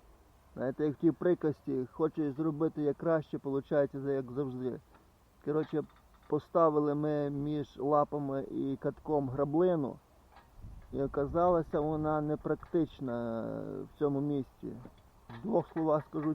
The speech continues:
чому. Після оранки, після суші, глиби,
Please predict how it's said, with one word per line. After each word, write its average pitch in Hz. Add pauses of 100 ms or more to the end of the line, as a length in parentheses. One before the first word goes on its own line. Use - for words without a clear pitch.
чому. 151 (1040)
Після 160
оранки, 175
після 156
суші, 139 (460)
глиби, 139